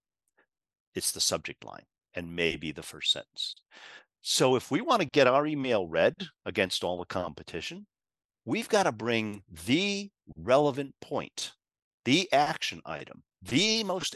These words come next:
interesting thing right up to the subject line and the first sentence, because we're in a battle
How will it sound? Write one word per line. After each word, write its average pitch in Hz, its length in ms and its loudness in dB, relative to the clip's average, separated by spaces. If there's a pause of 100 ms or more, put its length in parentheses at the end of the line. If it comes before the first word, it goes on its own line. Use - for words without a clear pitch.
interesting 165 540 -6
thing 143 400 -8 (720)
right 110 260 2
up - 120 -10
to 117 100 -8
the 104 80 -8
subject 82 420 -6
line 78 500 -12
and 76 160 -14
the 78 40 -16
first - 340 -8
sentence, - 460 -10 (380)
because - 520 -6 (340)
we're 139 300 4
in - 60 6
a 240 60 4
battle 117 360 4